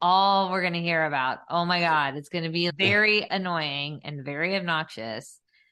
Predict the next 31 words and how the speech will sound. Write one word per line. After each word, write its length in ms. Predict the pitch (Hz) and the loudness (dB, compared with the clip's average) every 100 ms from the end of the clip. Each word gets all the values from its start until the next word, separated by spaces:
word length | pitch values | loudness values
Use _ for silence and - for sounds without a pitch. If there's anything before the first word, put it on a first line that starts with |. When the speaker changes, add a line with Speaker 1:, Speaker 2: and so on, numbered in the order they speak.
| _ _ _ | _ _ _
Speaker 2:
They 120 | 123 | 6
need 200 | 131 139 | 8 6
Speaker 1:
And 60 | 104 | 6
Speaker 2:
one 200 | 82 76 | 2 0
because 560 | 110 117 135 117 - - _ _ | 0 4 6 4 0 -12 _ _
Speaker 1:
and 200 | 247 247 | 0 0
people 260 | - 320 359 | -2 0 2
who 120 | 339 | 2
don't, 240 | 247 277 277 | 4 0 2
like, 140 | 240 | -4
the 120 | 233 254 | -4 -8
thing 120 | 320 | -4
is, 180 | 302 - | -6 -4
I 80 | 240 | -6
hear 160 | 240 285 | -4 -6
people 320 | 285 262 254 | -6 -8 -6
who 80 | 240 | -2
don't 220 | 208 202 | -2 0
really 180 | 269 277 | -4 -2
know 120 | 254 | -4
anything 220 | 240 226 | -4 -2
about 280 | 208 190 156 | 0 0 0
basketball. 880 | 156 165 - 151 101 101 135 185 - _ _ _ | 0 0 -6 -8 -4 -2 -2 -4 -8 _ _ _
Speaker 2:
Yeah. 180 | 82 67 - _ _ _ _ _ | -6 -6 -10 _ _ _ _ _
Speaker 1:
Like, 120 | 202 | -2
it's 120 | 247 | -2
fine 240 | 294 392 349 | 0 0 0
if 100 | 226 | -4
you 220 | 220 262 | -2 -2
say 380 | 269 170 98 | -2 -6 -6
it, 60 | 80 | -10